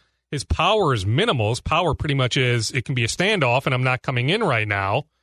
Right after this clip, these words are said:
And they could use an extra point guard. We saw last year, you know, how badly they needed McLaughlin, you know, with the injuries they sustained last year.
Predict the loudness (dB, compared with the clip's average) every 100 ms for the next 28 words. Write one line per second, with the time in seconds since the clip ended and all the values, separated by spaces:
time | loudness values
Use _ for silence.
0 | _ _ -6 -4 0 0 0 0 0 0
1 | 0 -2 -2 -2 0 -2 0 0 0 2
2 | 2 0 -2 -4 -4 -14 _ _ _ _
3 | -6 -2 0 0 0 0 0 0 0 0
4 | 0 0 -2 -2 0 0 0 -2 -2 -4
5 | -10 _ _ _ -4 -4 -2 -2 0 0
6 | 0 0 -2 -4 -4 -2 0 0 0 0
7 | 0 -2 -4 -6 -10